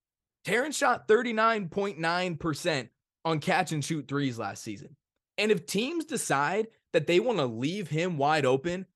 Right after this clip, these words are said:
to help on Russ drives or to double Kawhi or to double P G, he shot fifty-three point three percent on wide open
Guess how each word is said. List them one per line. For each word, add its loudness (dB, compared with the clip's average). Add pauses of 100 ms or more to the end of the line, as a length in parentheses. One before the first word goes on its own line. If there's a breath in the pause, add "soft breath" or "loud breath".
(120)
to -2
help 0
on 4
Russ 2
drives 0
or -2
to -10
double -2
Kawhi 2
or -2
to -12
double -4
P -4
G, -4 (540)
he -2
shot -2
fifty-three -4
point 0
three -2
percent 2 (340)
on 2
wide 4 (140)
open 0